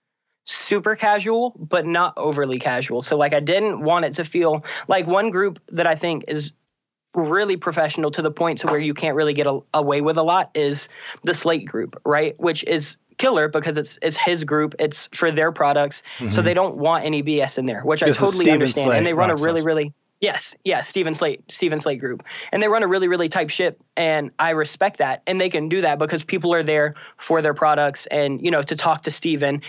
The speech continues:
Speaker 1: and to talk to some of the admins, so they're able to get away with it being super tight, super professional. Like, it's almost like an extension of, like, a support group or something like that.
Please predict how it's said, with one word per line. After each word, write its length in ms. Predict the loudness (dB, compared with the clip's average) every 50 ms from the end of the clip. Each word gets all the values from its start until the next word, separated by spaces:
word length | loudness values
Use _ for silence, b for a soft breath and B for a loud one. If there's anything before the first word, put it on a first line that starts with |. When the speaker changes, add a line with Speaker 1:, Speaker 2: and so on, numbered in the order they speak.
| B B -6
Speaker 1:
and 80 | -4 -2
to 40 | 0
talk 240 | 2 0 0 0
to 80 | -2 -4
some 160 | -2 -2 0
of 60 | 0
the 60 | 2 2
admins, 540 | 2 2 2 0 0 -2 -4 -4 -6 -10 B B B B B
so 180 | -4 -2 -2
they're 300 | 0 2 2 2 2 2
able 280 | 2 0 0 0 0 -2
to 120 | -2 -2
get 140 | 0 0 0
away 280 | 2 2 2 2 2 2
with 200 | 0 0 0 -2
it 120 | -2 -2
being 440 | -2 -2 0 0 0 0 -2 -4 -6 _ _ _
super 420 | -12 -6 -2 -2 0 2 2 0 0
tight, 380 | 2 2 2 2 2 0 -4 -10 _ _ _ _ _ _ -12
super 420 | -10 -6 -2 -2 0 2 0 0
professional. 640 | 2 0 0 2 2 0 0 0 0 0 0 2 2
Like, 260 | 0 -2 -4 -6 -14 -8 _ -4
it's 160 | -4 -4 -6 -12 _ _
almost 320 | 0 2 2 2 0 2 2
like 160 | 2 0 2
an 80 | 0 -2
extension 460 | -2 -2 -2 -2 -2 0 0 0 0
of, 100 | 0 2
like, 200 | 2 0 0 0
a 100 | -2 -2
support 420 | -2 -2 -4 -2 0 0 0 0 0
group 200 | -2 -2 -2 -2
or 80 | -2
something 240 | -2 -2 -2 0 0
like 160 | 0 0 0
that. 260 | 0 -2 -2 -2 B